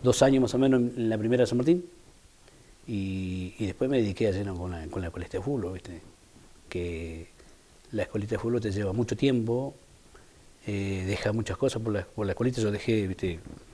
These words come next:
Abandonar un montón de cosas, porque tenés que estar sábado, domingo, feriado.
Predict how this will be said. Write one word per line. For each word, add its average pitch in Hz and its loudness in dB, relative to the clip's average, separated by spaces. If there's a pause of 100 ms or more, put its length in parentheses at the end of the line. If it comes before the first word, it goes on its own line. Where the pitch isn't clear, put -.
(360)
Abandonar 90 -2
un 104 0
montón 101 4
de 131 6
cosas, - 8 (680)
porque 101 2
tenés 98 -2
que - -6
estar 107 2
sábado, 113 4
domingo, 113 2
feriado. 113 2